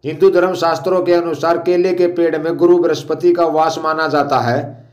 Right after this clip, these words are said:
ऐसे में प्रत्येक बृहस्पतिवार के दिन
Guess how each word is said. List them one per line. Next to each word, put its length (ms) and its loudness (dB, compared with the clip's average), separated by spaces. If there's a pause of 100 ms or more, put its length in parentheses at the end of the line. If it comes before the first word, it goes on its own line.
(280)
ऐसे 280 0
में 160 0
प्रत्येक 420 0
बृहस्पतिवार 720 0
के 180 -4
दिन 220 -2